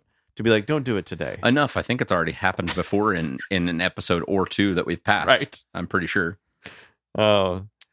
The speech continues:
Speaker 2: Uh, so they look outside the window and they see the Hill O Stench Rubbish Company truck, uh, who are the giant rats, uh, of, with a li-, uh, with a living garbage truck.
Speaker 1: Yes.
Speaker 2: That has, uh, sharp teeth that
Speaker 1: Eyes
Speaker 2: bites the,
Speaker 1: and, yeah.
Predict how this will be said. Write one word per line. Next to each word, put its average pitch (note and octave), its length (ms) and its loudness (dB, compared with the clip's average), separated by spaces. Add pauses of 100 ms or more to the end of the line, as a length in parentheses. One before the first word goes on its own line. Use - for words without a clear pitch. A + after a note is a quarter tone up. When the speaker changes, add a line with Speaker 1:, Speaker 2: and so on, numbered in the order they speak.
(180)
Speaker 2:
Uh, F#2+ 180 0
so G2+ 200 2
they G#2+ 100 4
look A#2 200 4
outside A2 220 4
the G2+ 100 2
window G#2+ 220 2
and G2 100 0
they F#2 40 0
see - 160 0
the F2+ 120 0
Hill G#2 220 2
O F#2 220 0
Stench - 440 -2
Rubbish F#2+ 460 0
Company G#2+ 460 -2
truck, - 560 -2 (560)
uh, F2 500 4
who G2+ 280 2
are F#2+ 520 4
the F2+ 140 0
giant G2 340 4
rats, G2 480 2 (440)
uh, F2 360 6
of, F2+ 260 2
with F#2 220 0
a F2+ 40 0
li-, G2 140 4
uh, F#2 120 0
with F2 200 0
a F#2 40 0
living G#2 320 4
garbage G2 340 4
truck. F#2+ 320 -2 (260)
Speaker 1:
Yes. A#2+ 140 4
Speaker 2:
That G2+ 40 2
has, G2+ 300 2
uh, F#2 520 2
sharp - 300 2
teeth G2+ 320 0
that F#2+ 220 4
Speaker 1:
Eyes A2 600 4
Speaker 2:
bites - 0 -
the, G2 160 0 (520)
Speaker 1:
and, G2+ 220 -10
yeah. F#2 200 6